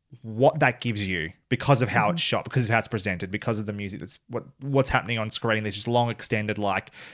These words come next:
Speaker 1: get to soak in this moment for a second and feel the change and feel the difference. It's just, it's wonderful. <laughs>
Speaker 2: Yeah,
Speaker 1: Got no
Speaker 2: it
Speaker 1: other way of
Speaker 2: really
Speaker 1: putting it.
Speaker 2: is.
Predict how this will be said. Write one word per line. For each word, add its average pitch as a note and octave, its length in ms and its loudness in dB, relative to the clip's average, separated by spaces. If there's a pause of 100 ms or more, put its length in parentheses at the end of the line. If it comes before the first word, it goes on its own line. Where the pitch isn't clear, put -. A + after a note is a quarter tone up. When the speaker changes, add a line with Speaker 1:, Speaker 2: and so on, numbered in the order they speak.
(120)
Speaker 1:
get C3 140 4
to B2 80 0
soak C3 480 6
in A#2 100 4
this A2 220 -2
moment G#2+ 380 0
for - 140 -4
a G#2+ 40 -2
second - 560 -4 (520)
and A#2+ 140 -2
feel C#3 540 8
the A#2+ 80 4
change G2+ 520 2
and G#2 120 -6
feel A2 180 -2
the G2+ 80 -2
difference. - 640 -6 (180)
It's - 140 -4
just, - 460 -2 (880)
it's D3 140 -2 (220)
wonderful. A#2 420 0 (120)
<laughs> - 0 - (420)
Speaker 2:
Yeah, F#3+ 160 4
Speaker 1:
Got G3+ 120 4
no E3+ 120 10
Speaker 2:
it - 40 12
Speaker 1:
other A3+ 100 10
way B3+ 80 12
of A3 60 12
Speaker 2:
really E4 120 8
Speaker 1:
putting - 160 8
it. - 40 6
Speaker 2:
is. - 160 -4